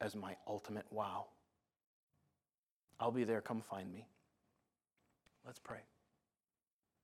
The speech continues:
God, when we see you, we can't help but say, "Wow."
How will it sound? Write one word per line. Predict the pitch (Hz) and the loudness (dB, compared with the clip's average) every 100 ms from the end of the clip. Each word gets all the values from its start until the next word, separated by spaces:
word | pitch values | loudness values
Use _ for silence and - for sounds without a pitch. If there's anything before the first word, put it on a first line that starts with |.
| - - _ _ _ _ - - - - - _ _ _ _ _ _ _ _ - _ _ - - - - - - - - - - - - - - - - | -20 -20 _ _ _ _ -20 -16 -16 -18 -20 _ _ _ _ _ _ _ _ -20 _ _ -20 -20 -20 -20 -20 -20 -20 -20 -20 -20 -20 -20 -20 -20 -20 8
God, | 131 127 | 10 12
when | 123 123 | 10 8
we | 120 | 6
see | 117 - 151 139 | 6 6 8 8
you, | 117 117 110 107 - - - - - - - - - - - - - - - - | 8 6 4 0 -10 -20 -20 -20 -18 -18 -18 -20 -20 -20 -20 -20 -20 -20 -4 4
we | 131 | 6
can't | - - 127 | 6 4 2
help | - - 107 - - - - - - - - - - | 8 12 12 10 -6 -20 -18 -20 -18 -20 -20 -18 -10
but | - | -4
say, | - 123 104 | 2 2 2
"Wow." | - 101 98 85 | 4 8 8 4